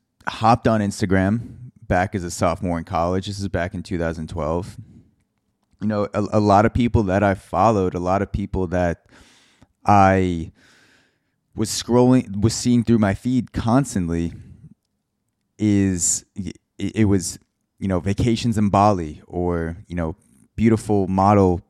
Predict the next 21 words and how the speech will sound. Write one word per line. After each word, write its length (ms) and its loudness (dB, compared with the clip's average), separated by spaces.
pictures 520 -2
of 320 -6
guys 320 0
that 120 0
are 80 0
fucking 340 -4
ripped 300 -2
with 120 -6
six 280 -6
packs 360 -2
and 340 -10
people 260 0
that 140 0
are 40 -6
traveling 420 0
to 100 -6
different 300 -4
places 400 -2
every 180 -4
day. 340 4
And 280 -2